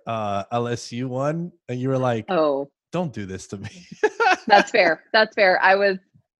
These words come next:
Speaker 2: that was a soul crushing game. That was soul crushing. But again, we lost to, like, arguably one of the best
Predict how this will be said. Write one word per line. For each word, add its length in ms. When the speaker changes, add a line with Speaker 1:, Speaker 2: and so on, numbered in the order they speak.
Speaker 2:
that 180
was 200
a 40
soul 300
crushing 400
game. 260
That 140
was 100
soul 240
crushing. 380
But 140
again, 580
we 140
lost 360
to, 100
like, 340
arguably 460
one 140
of 60
the 120
best 220